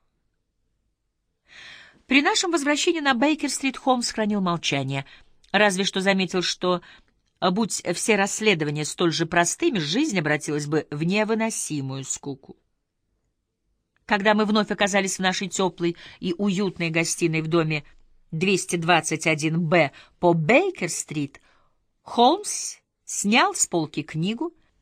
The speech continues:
и, предоставив нам с Каллифордом Босни и дальше возиться с рождественскими украшениями,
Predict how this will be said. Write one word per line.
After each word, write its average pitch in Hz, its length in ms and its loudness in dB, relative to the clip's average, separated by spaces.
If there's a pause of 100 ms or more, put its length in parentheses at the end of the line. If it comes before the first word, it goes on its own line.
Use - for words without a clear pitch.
(340)
и, 233 140 2
предоставив 269 600 0
нам 220 180 4
с - 120 0
Каллифордом 202 800 2
Босни 190 400 0
и 190 200 -4
дальше 151 520 0
возиться 214 560 -4 (320)
с - 120 -8
рождественскими 226 800 0
украшениями, 220 760 -2